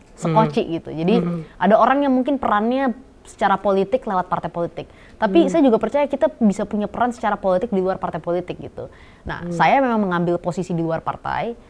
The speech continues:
Speaker 1: Pak Nardi, karena saya merasa bahwa ada hal-hal yang juga bisa saya lakukan secara impactful itu, secara berdampak di luar
Speaker 2: Mhm.
Speaker 1: partai. Salah satunya memang ya isu perempuan gitu.
Speaker 2: Mhm. Apa sih sebenarnya, Mbak, yang, yang ingin diperjuangkan dari isu-isu
Speaker 1: Iya.
Speaker 2: perempuan yang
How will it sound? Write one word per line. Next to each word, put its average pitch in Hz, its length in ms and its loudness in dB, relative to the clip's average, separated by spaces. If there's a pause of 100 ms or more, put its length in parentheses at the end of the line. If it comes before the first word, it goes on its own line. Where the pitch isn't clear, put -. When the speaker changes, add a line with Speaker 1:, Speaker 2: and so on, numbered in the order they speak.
(220)
Speaker 1:
Pak 151 80 -10
Nardi, 156 320 -2
karena 208 240 -2
saya 240 160 -2
merasa 190 320 0
bahwa 190 400 2
ada 190 240 0
hal-hal 180 320 2
yang 208 100 -6 (220)
juga 185 160 2
bisa 208 160 -2
saya 175 160 -2
lakukan 190 320 -4
secara 156 720 -4 (540)
impactful 180 580 0
itu, 180 80 -4
secara 170 240 -6
berdampak 151 640 -4
di 170 100 -2
luar 165 160 -4
Speaker 2:
Mhm. 170 80 -4
Speaker 1:
partai. 165 320 -4
Salah 160 160 -8
satunya 175 240 -6
memang 226 300 -4
ya 160 240 -4
isu 165 160 -10
perempuan 156 500 -6
gitu. - 140 -12
Speaker 2:
Mhm. 160 340 -6 (800)
Apa 254 260 -2
sih 262 80 -2
sebenarnya, 190 380 -4
Mbak, 190 180 -4
yang, 170 160 -4 (220)
yang 165 140 -4 (120)
ingin 160 140 -6
diperjuangkan 147 560 -6
dari 135 260 -10
isu-isu 143 240 -10
Speaker 1:
Iya. 139 80 -14
Speaker 2:
perempuan 143 400 -12
yang 127 180 -14